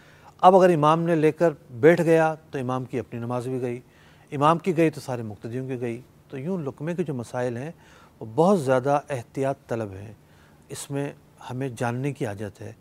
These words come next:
کہ کب ہمیں لقمہ دینا ہے، کب نہیں دینا۔ امام کے لیے بھی یہ ضروری ہے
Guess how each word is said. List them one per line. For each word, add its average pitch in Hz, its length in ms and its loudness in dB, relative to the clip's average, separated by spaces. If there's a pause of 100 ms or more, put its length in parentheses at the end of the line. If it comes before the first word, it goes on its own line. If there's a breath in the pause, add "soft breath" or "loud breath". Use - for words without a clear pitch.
(280 soft breath)
کہ 143 100 -18 (100)
کب 151 200 2
ہمیں 147 140 -4
لقمہ 127 280 -8
دینا 113 360 -8
ہے، 139 120 -14 (220)
کب 143 200 -4
نہیں 110 280 -10
دینا۔ 104 340 -12 (500 soft breath)
امام 156 300 8
کے 190 120 2
لیے 180 140 2
بھی 175 100 2
یہ 165 40 2
ضروری 139 420 -4
ہے 147 120 -8